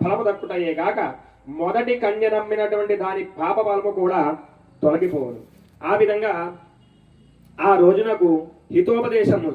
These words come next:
చేయగా అందులోకి ఆ రాజు చిరునవ్వు నవ్వి, "ఓ మునివర్య,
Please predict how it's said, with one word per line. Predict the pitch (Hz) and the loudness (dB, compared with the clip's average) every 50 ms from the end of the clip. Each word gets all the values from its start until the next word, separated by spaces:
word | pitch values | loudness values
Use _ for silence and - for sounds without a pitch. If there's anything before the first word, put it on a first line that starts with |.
| - - | -4 -4
చేయగా | 165 170 185 196 214 453 - 156 156 156 - - - _ - 156 | -2 0 0 0 0 -2 -2 -2 -4 -6 -10 -16 -20 _ -10 -6
అందులోకి | 185 202 214 220 208 202 | -2 0 0 0 2 0
ఆ | 196 185 185 160 160 170 | 0 0 0 -2 -2 -2
రాజు | 208 208 214 - - | -2 -4 -4 -2 -2
చిరునవ్వు | 180 175 202 214 226 214 208 | 0 0 0 0 -2 -2 -2
నవ్వి, | 196 180 165 156 190 208 196 160 139 131 - - _ _ _ - | -2 -2 0 4 4 4 4 4 0 -6 -12 -18 _ _ _ -6
"ఓ | 139 160 165 | -4 -4 -2
మునివర్య, | 156 156 165 170 175 165 165 180 185 202 202 | -2 -4 -6 -6 -6 -4 -4 -2 -2 -2 -4